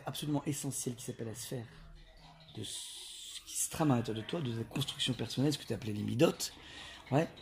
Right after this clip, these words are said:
de cette faculté que tu auras de communiquer pour de bon avec Hachem, pas simplement dans l'aspect factitif de ta Amida, mais être avec lui ou pas être avec lui. Et très souvent, tu peux être comme ça en train de faire ton tour de France, <coughs> avoir la tête à Honolulu,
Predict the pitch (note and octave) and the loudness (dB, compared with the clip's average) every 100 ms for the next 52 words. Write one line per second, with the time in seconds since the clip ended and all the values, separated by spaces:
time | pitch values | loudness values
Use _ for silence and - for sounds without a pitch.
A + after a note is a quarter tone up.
0 | - - - A2+ C#3 - C#3 B2+ - D3+ | -16 -18 0 6 6 8 6 4 6 6
1 | - - - B2+ - - B2+ A#2+ E3+ E3+ | 4 -18 -6 -2 0 6 6 10 10 10
2 | - - - - A2+ A#2 - - C#3 C#3+ | 6 -12 -16 -6 2 2 6 10 12 12
3 | D3+ D3 F3+ - C#3+ B2+ C3+ F3 D#3+ C3+ | 10 10 8 8 6 8 8 10 8 8
4 | D3 - C3 B2 D3+ - C#3+ D3+ C#3 A#2+ | 6 6 6 6 4 2 4 8 8 6
5 | A#2+ C3 - - - C#3 - D#3 - B3 | 2 -2 -6 -6 -4 -4 0 0 4 4
6 | - - - - - - _ B2+ - A#2+ | 2 -6 -14 -20 -20 -20 _ -4 2 6
7 | B2+ C3+ C#3+ B2 A2+ - - _ D3 C#3+ | 8 10 10 6 0 -12 -20 _ 8 10
8 | - C3+ C#3 D3+ D#3+ C#3 A#2+ C3 A#2+ C3+ | 8 10 8 6 6 6 4 2 4 6
9 | F3+ B3 - - - - - - B2 - | 12 10 10 -6 -20 -20 -20 2 4 6
10 | C#3 C#3+ D#3 - C#3+ - B2+ - C3 C#3 | 8 8 8 8 4 6 6 8 4 8
11 | C3 A#2+ A2+ - C3 - A#2 B2 A#2+ - | 8 8 4 4 2 0 -4 -2 -2 4
12 | F#3 G3 - B3 B4 B4 G#4+ C3+ B2 C3 | 6 6 12 12 12 8 10 10 8 4
13 | A#2+ B2+ C#3+ D#3 F3 | 4 6 6 8 8